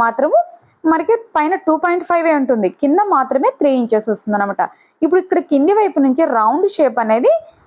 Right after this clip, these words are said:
బయట వైపుకి డ్రా చేసుకోవాలి. ఈ విధంగా మీరు నెక్ రౌండ్ మార్కింగ్ చేసుకున్నప్పుడు ఏమవుతుందంటే మీకు కింద నెక్ రౌండ్ అనేది బ్రాడ్గా ఉంటుంది, వెడల్పుగా ఉంటుంది, పైన షోల్డర్స్ మాత్రం జారవు అనమాట. మీరు ఎంత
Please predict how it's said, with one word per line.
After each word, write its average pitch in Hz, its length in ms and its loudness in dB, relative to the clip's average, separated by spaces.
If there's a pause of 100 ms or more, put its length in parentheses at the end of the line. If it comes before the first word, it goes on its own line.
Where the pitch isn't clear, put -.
(220)
బయట 254 320 0
వైపుకి 302 460 0 (160)
డ్రా 247 120 0 (140)
చేసుకోవాలి. 202 580 0 (1160)
ఈ - 100 4
విధంగా 339 400 0
మీరు 285 160 2 (140)
నెక్ 240 240 -4
రౌండ్ 320 280 0
మార్కింగ్ 240 360 0
చేసుకున్నప్పుడు 240 480 -2
ఏమవుతుందంటే 196 580 -2 (120)
మీకు 311 220 0 (500)
కింద 320 180 2 (180)
నెక్ 233 280 -4
రౌండ్ 269 240 0
అనేది 269 200 0 (140)
బ్రాడ్గా 254 520 0
ఉంటుంది, 226 360 0
వెడల్పుగా 226 440 0 (100)
ఉంటుంది, 208 320 -2 (480)
పైన 302 200 0 (180)
షోల్డర్స్ 320 480 0 (100)
మాత్రం 247 240 -2 (200)
జారవు 247 320 2
అనమాట. 226 240 -2 (100)
మీరు 214 140 0 (120)
ఎంత 269 220 0